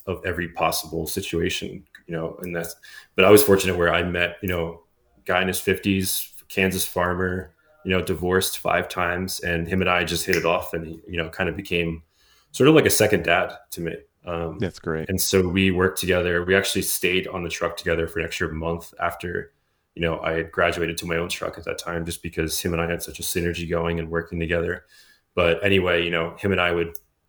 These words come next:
Speaker 1: you know, just really soak in the experiences. And when you're team driving like that, it's, you know, it's pretty much twelve hours per person. So,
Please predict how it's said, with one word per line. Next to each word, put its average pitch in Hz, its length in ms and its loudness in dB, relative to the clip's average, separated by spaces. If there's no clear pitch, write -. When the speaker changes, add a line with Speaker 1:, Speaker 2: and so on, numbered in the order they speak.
Speaker 1:
you 95 120 2
know, 78 180 -2
just 87 320 -4
really 92 240 2
soak 92 320 2
in 85 220 2
the 85 80 -2
experiences. 87 640 -2
And 80 260 -8
when 101 140 0
you're 90 100 2
team 104 260 2
driving 85 360 0
like 80 180 -6
that, 82 300 -2
it's, - 440 -8
you 92 80 -4
know, 82 60 -4
it's - 120 -10
pretty 92 260 -4
much 82 220 -4
twelve 85 320 -2
hours 82 340 0
per - 180 -8
person. 85 420 -8
So, 87 320 -10